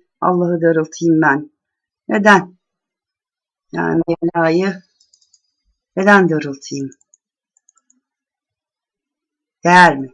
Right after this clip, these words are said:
üç günlük dünya için? İşte nedir yani bir sürü televizyon programları yap-, yapmışsınız.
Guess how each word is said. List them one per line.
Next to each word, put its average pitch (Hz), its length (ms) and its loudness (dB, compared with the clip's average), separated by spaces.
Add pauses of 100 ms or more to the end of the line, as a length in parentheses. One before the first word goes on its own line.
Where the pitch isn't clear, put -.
(120)
üç - 160 -16
günlük 139 340 -8
dünya 139 380 -8
için? - 320 -14 (1000)
İşte - 220 -4
nedir 160 340 2
yani 151 500 -2 (720)
bir 185 60 -4
sürü 170 300 -6
televizyon 165 500 -2
programları 127 680 -6
yap-, 135 280 -8
yapmışsınız. 151 1040 -8